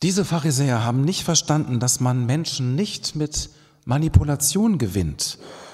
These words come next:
oder mit einem neuen religiösen Joch, was man alles tun soll, ja?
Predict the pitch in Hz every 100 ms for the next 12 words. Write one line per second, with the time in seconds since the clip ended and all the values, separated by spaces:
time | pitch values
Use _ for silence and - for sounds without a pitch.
0 | - - - 131 131 - 131 123 127 156
1 | 131 120 127 117 135 127 113 113 165 -
2 | 123 117 113 123 117 - 190 208 120 92
3 | 76 71 - 85 101 165